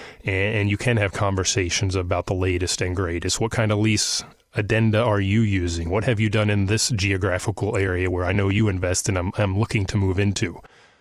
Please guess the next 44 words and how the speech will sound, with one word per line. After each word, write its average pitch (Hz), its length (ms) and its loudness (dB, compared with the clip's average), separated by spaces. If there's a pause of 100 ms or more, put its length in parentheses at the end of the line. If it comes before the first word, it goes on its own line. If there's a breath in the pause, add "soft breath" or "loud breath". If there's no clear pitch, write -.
(420 soft breath)
Having 117 280 2
that 117 220 2
network 113 320 2
is 104 120 0
hugely 110 320 2
important 107 380 0
to 98 80 0
help 98 240 -2
you 101 80 0
cut - 240 -4 (100)
risk 95 320 -2
as 101 220 -2
well, 92 300 0
to - 140 -2
lean 117 340 4
on 107 160 4
other 95 180 0
people's - 580 -4 (140)
knowledge 90 440 -2
in 92 120 -2
essence. 85 460 -2 (1040)
So - 160 -2
that's, - 400 0 (480 loud breath)
that's 160 240 -2
the - 80 2
single 139 320 2
family 98 340 -2
space. - 560 -2 (880)
And 147 80 2
there 175 80 4
are 139 40 4
lots 104 220 2
of 101 100 0
other 107 260 2
things 110 260 0
we 104 80 2
can 107 120 -2
talk 95 240 0
about. 101 200 2
Like 98 140 0
I - 20 -2
said, 104 240 0
we 107 80 2
could, 104 180 -4